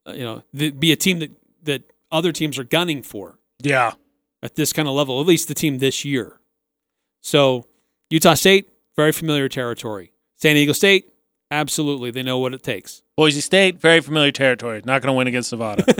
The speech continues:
Speaker 1: <laughs> Getting past the semifinal, that's, uh, that's, they don't know. What does that mean?
Speaker 2: I'm telling you, I'm gonna see what the line is. I'm gonna bet on the Wolfpack. I do not think Boise State's going to beat them.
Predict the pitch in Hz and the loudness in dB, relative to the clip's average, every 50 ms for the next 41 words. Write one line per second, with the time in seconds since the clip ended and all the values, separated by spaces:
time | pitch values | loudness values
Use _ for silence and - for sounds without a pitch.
0 | 180 - 214 - _ - - - _ - 208 - _ _ - - _ - - _ | 0 -4 -8 -8 _ -8 -10 -10 _ -10 -12 -12 _ _ -20 -20 _ -20 -20 _
1 | _ _ _ _ _ _ - 190 180 180 165 - - 175 160 160 - - 151 - | _ _ _ _ _ _ 2 4 4 4 2 4 6 6 6 6 4 2 0 0
2 | - 185 175 170 165 - 180 175 170 170 170 165 160 156 - _ _ _ _ _ | 2 4 4 4 4 4 4 4 4 4 4 2 2 0 -6 _ _ _ _ _
3 | _ _ - 135 - - - - 135 127 123 120 120 123 127 - - - - - | _ _ -16 -12 -10 -8 -6 -4 -4 -4 -4 -4 -6 -8 -10 -12 -14 -16 -16 -16
4 | _ _ _ - 139 127 143 147 165 196 170 104 90 _ _ - 139 143 151 143 | _ _ _ -6 -4 -4 -4 -2 -4 -4 -6 -6 -10 _ _ -10 -8 -6 -4 -4
5 | 180 170 180 208 220 160 117 90 - _ _ _ _ _ - 139 156 151 175 202 | -4 -4 -4 -6 -6 -6 -8 -10 -14 _ _ _ _ _ -6 -6 -2 0 2 2
6 | 254 240 170 143 139 - 131 139 165 185 - - 226 214 190 185 160 165 175 175 | 4 4 4 2 2 0 0 -2 0 0 0 0 -2 0 0 0 2 2 2 2
7 | 147 131 123 120 127 143 165 185 208 196 139 123 - 175 185 165 147 131 120 123 | 2 0 0 0 0 0 2 2 0 0 2 4 4 4 4 4 0 -4 -4 -6
8 | 139 135 - _ - 117 107 101 - _ _ _ _ _ _ _ _ _ _ _ | -6 -8 -8 _ -12 -12 -12 -12 -14 _ _ _ _ _ _ _ _ _ _ _
9 | - 139 147 160 135 139 180 190 196 190 170 147 165 175 147 123 147 151 151 143 | 2 2 2 2 2 2 4 6 6 6 6 6 4 4 4 4 4 4 4 2
10 | 139 - 139 143 127 - - 139 127 120 110 107 104 110 107 - - 90 - 87 | 0 0 0 0 0 2 2 2 2 2 0 -2 -6 -8 -8 -10 -12 -16 -18 -20